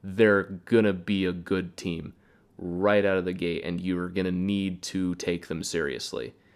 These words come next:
And it's almost, it's almost unfortunate for Seattle that Vegas was so good, because they have that expectation to live up to, and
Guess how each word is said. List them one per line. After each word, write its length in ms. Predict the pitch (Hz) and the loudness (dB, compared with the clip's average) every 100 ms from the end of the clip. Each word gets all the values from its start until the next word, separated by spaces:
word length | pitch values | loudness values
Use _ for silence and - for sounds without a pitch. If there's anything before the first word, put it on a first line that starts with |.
| _ _ _ _ - | _ _ _ _ 2
And 100 | 120 | 4
it's 100 | 127 | 8
almost, 240 | 185 185 127 | 8 6 4
it's 160 | 131 | 6
almost 260 | 220 220 143 | 8 6 6
unfortunate 680 | 113 - 139 143 - 104 - | 2 6 8 8 6 0 4
for 160 | 104 | 2
Seattle 520 | - 101 90 92 87 90 | 2 -2 -2 0 0 0
that 160 | 87 | 0
Vegas 480 | 87 92 92 90 - | 2 2 2 -2 -2
was 160 | 87 - | -4 0
so 220 | 95 90 | 0 2
good, 260 | 95 101 | 2 2
because 300 | 90 90 95 | 2 -2 0
they 140 | 92 95 | 0 2
have 260 | 98 107 | 2 2
that 140 | 101 98 | 2 2
expectation 1000 | 95 - 95 - - 107 - 101 87 - - - - - | 0 -2 -4 -4 -4 -2 0 -2 -2 -6 -18 -20 -18 -4
to 500 | 120 107 98 92 90 | 2 4 4 0 -2
live 360 | 92 104 92 | 2 4 4
up 240 | 101 117 - | 2 0 -4
to, 380 | - 92 85 85 _ - - - - - | 0 2 2 -2 _ -20 -20 -20 -12 0
and 600 | 98 92 90 87 85 | 2 2 2 -2 -4